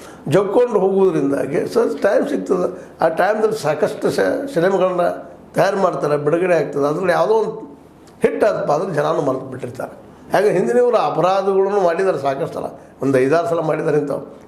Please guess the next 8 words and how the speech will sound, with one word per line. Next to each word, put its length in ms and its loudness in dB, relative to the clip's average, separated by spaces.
ನಮ್ಮ 120 0
ಹೆಂಡತಿ 280 -2
ಮೇಲೆ, 340 2
ಇನ್ನುಳಿದ 280 0
ಮೇಲೆ 680 -6
ಅಪರಾಧ 340 2
ಕ್ರಿಯೆಗಳು 340 2
ಮಾಡಿದ್ದಾರೆ. 640 -2